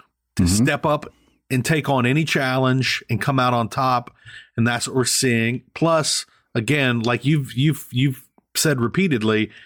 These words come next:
Speaker 1: he needs to be on screen more. They need to interview him
Speaker 2: Yeah.
Speaker 1: more after matches.
Speaker 2: Mm-hmm.
Speaker 1: Have him come out and defend people more during, like, during shows, that sort of thing.
Speaker 2: Mm-hmm. <clears throat> Yeah, he doesn't have to say much, but he can just say mu-, he
Speaker 1: Yeah.
Speaker 2: can just say not much twice a show.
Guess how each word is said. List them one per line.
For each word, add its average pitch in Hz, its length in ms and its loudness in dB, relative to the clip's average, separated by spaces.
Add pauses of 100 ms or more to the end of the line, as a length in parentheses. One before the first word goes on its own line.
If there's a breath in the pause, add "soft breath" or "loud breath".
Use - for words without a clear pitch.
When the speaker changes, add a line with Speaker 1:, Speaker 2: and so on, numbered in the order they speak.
(160 loud breath)
Speaker 1:
he - 120 -2
needs 127 220 2
to 123 60 -6
be 127 140 2
on 123 140 0
screen 123 340 0
more. 101 140 2
They 98 120 0
need 117 160 0
to 127 60 0
interview 120 380 2
him 107 60 0
Speaker 2:
Yeah. 80 100 0
Speaker 1:
more 104 120 0
after 117 280 -4
matches. 107 480 -2
Speaker 2:
Mm-hmm. 90 360 4 (120)
Speaker 1:
Have 127 180 0
him 139 140 0
come 139 180 0
out 123 140 0
and 123 80 -6
defend 135 340 0
people 127 240 0
more 107 200 2
during, 104 340 -2
like, 107 260 -4
during 117 220 0
shows, 110 400 -2
that 113 160 0
sort 107 200 -4
of 95 80 -12
thing. 90 480 2
Speaker 2:
Mm-hmm. 123 440 -2
<clears throat> - 40 -20 (160)
Yeah, 120 140 0
he 113 100 0
doesn't 185 220 2
have 110 120 -2
to 92 60 -2
say 123 220 0
much, 82 320 0
but 92 80 2
he 95 60 2
can 98 160 0
just 90 240 0
say 101 120 2
mu-, 98 180 2 (100)
he 104 160 0
Speaker 1:
Yeah. 135 80 0
Speaker 2:
can 98 100 0
just 92 200 -2
say 98 200 2
not 92 240 2
much - 340 -2
twice 92 300 -4
a 80 40 -2
show. 69 300 -2